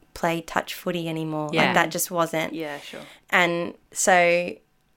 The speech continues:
Speaker 1: I think for me, it's not having that alone time necessarily, but just having something which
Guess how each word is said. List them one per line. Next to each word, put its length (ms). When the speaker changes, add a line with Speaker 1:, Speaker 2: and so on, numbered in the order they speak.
Speaker 1:
I 120
think 200
for 140
me, 480
it's 160
not 240
having 320
that 100
alone 340
time 200
necessarily, 560
but 180
just 160
having 320
something 460
which 400